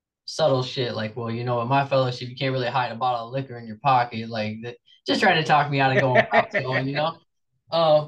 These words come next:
Speaker 1: but then, then
Speaker 2: Right.
Speaker 1: to, to your point, though, with the third tradition, the fourth tradition, I think,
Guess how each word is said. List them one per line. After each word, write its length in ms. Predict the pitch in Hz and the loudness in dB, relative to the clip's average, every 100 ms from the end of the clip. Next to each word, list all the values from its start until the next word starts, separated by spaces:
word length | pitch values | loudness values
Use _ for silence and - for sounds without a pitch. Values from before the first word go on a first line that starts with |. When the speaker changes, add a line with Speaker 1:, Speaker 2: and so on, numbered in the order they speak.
| - | -6
Speaker 1:
but 200 | - 180 | 0 4
then, 160 | 190 185 | 4 4
then 180 | 180 127 | 2 -4
Speaker 2:
Right. 120 | 120 | -8
Speaker 1:
to, 180 | 180 156 | -8 -6
to 120 | 190 | -4
your 140 | 175 | -4
point, 200 | 196 180 | -2 0
though, 80 | 180 | 0
with 120 | 160 | -2
the 80 | 151 | -4
third 200 | 170 165 | -4 -4
tradition, 320 | 156 151 147 | -6 -8 -6
the 80 | 139 | -8
fourth 240 | 165 180 175 | -4 -6 -4
tradition, 420 | 156 151 151 143 | -8 -8 -6 -6
I 100 | 135 | -6
think, 260 | 151 139 | -6 -10